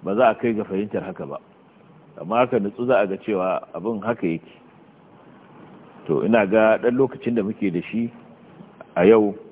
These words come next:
za mu fara karanta wannan takarda. Ah, in ya so, in Allah ya sa mun kammala, wanda ina san zai wahala,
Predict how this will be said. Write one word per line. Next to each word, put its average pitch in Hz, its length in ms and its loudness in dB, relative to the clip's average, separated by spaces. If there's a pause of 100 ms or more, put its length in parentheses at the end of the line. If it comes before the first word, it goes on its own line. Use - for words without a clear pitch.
(720)
za 101 160 4
mu 113 120 0
fara 90 600 -2 (240)
karanta 101 400 -4
wannan 90 500 -8 (1160)
takarda. 107 540 2 (1700)
Ah, 85 160 -4
in 101 160 -6
ya 107 180 -2
so, 107 400 0 (480)
in 107 160 -8
Allah 107 340 4
ya - 60 -
sa 110 140 2
mun 104 220 -2
kammala, 107 600 2
wanda 87 240 -2
ina 101 300 -2
san 101 160 -4
zai 107 100 2
wahala, 95 360 -2